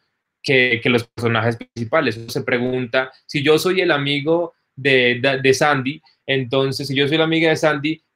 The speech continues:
eh, ¿cómo pienso yo? ¿Cómo le hablo yo a Sandy? ¿Qué es lo que me gusta de ella? ¿Qué es lo que no? Todo ese proceso y esa investigación del personaje uno la hace, así sea, eh, que en este caso no hay, <laughs> pero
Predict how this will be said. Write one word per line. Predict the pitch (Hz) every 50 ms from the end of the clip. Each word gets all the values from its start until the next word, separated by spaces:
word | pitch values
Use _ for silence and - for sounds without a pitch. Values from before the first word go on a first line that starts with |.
| _ -
eh, | 156 151 147 143 143 143
¿cómo | - 165 165 160 160 160
pienso | 160 165 160 160 160 160 165
yo? | 165 160 175 180 165 165
¿Cómo | - 160 156 151 156 165
le | 165 151
hablo | 135 135 135 139 151 156
yo | 143 151
a | 151 151
Sandy? | - 185 175 165 143 131 117
¿Qué | - 156
es | 151
lo | 160 156
que | - 165
me | 156 147
gusta | 143 139 143 135 - 160
de | 151 151
ella? | 147 156 165 160
¿Qué | - 147
es | 139
lo | 135 143 143
que | - 147
no? | 135 151 165 156 131 - _ _ _ -
Todo | - 185 196 202 208
ese | 208 202 226 220
proceso | 208 202 202 190 190 170 170 165 196
y | 196 196 180
esa | 160 143 -
investigación | 170 170 170 170 - - 147 131 120 113 - 135 127 127 135
del | 143 147
personaje | - 147 123 - 127 123 120 131 151
uno | 151 143 139 143
la | 147 143 123 113
hace, | 117 117 - 160
así | - 135 - 131 120
sea, | - - 123 120 123 127 - - _ _ _ _ _ _ _ -
eh, | 135 127 131 123 120 135 - -
que | -
en | 131 120
este | 117 - 127
caso | 127 117 - 120
no | 117 123
hay, | 135 160 160 _
<laughs> | - 160 135 117
pero | - 117 117 113 110 107 107